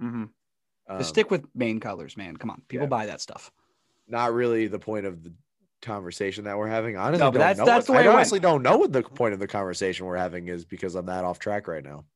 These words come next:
Speaker 1: What I was saying was, is please make them partners for the Ryder Cup.
Speaker 2: Yes, do that.
Speaker 1: Please.
Speaker 2: Do that.
Speaker 1: Please make them do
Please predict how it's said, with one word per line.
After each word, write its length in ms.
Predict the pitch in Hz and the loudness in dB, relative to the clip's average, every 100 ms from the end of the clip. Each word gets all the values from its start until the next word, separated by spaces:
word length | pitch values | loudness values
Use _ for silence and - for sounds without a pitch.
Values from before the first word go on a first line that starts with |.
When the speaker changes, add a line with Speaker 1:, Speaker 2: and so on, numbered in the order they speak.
| - | -2
Speaker 1:
What 160 | 131 139 | 2 4
I 120 | 127 | 4
was 120 | 117 | 0
saying 400 | - 143 135 117 | 2 4 4 2
was, 360 | 110 107 90 - | 2 -2 -6 -10
is 220 | 104 101 | -12 -12
please 840 | - 131 131 123 117 107 - - _ _ _ _ _ _ - | -6 0 2 2 0 -4 -12 -16 _ _ _ _ _ _ -6
make 320 | 117 117 110 | 0 0 0
them 160 | 98 90 | -4 -8
partners 560 | - - 87 - - _ | -12 -14 -14 -16 -20 _
for 80 | - | -10
the 80 | - | -8
Ryder 180 | - - | -8 -10
Cup. 220 | - - _ - | -14 -16 _ -14
Speaker 2:
Yes, 340 | 78 - - - | -14 -14 -16 -12
do 80 | - | -8
that. 60 | |
Speaker 1:
Please. 440 | 113 107 82 - - _ _ | -6 -4 -6 -10 -14 _ _
Speaker 2:
Do 80 | 82 | -12
that. 140 | 78 - | -12 -6
Speaker 1:
Please 580 | 139 151 170 220 240 208 | 2 4 6 6 6 6
make 320 | 175 180 151 | 8 6 6
them 320 | 156 160 160 | 4 6 4
do 540 | 143 151 135 113 113 | 6 6 6 4 -4